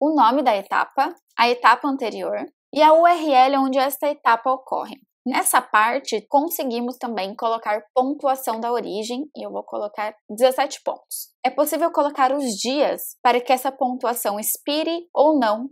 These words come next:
e nesse caso eu vou colocar zero e o modo de expiração. E clicamos em salvar. As etapas da origem ficam do lado direito desta tela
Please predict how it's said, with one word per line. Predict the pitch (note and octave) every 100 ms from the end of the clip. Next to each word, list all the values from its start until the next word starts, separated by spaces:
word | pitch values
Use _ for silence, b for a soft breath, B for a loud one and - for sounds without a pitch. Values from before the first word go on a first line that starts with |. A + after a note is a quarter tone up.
| -
e | A#3+
nesse | B3 B3 C4
caso | A#3+ G#3 A3+
eu |
vou | G#3+
colocar | G#3+ G3+ G#3 A3
zero | B3 G3 F#3 G#3 D4 -
e | - D#4
o | E4
modo | D4+ B3 B3
de | B3 C4+
expiração. | C4+ - C#4 D4+ - F3 - -
E |
clicamos | C#4+ D4+ D4+ B3 B3+
em | B3
salvar. | B3 C4+ A#3+ - -
As | A#3
etapas | C4 C#4 E4+ F4+ D4
da | A3+ G3+
origem | G3+ B3 A3+
ficam | A3 A#3+ A#3+
do | A#3
lado | A#3 A#3 A3
direito | A#3 D4+ B3 C4+ C#4+
desta | B3 C4 D4
tela | C#4+ F3+ F3+ G#3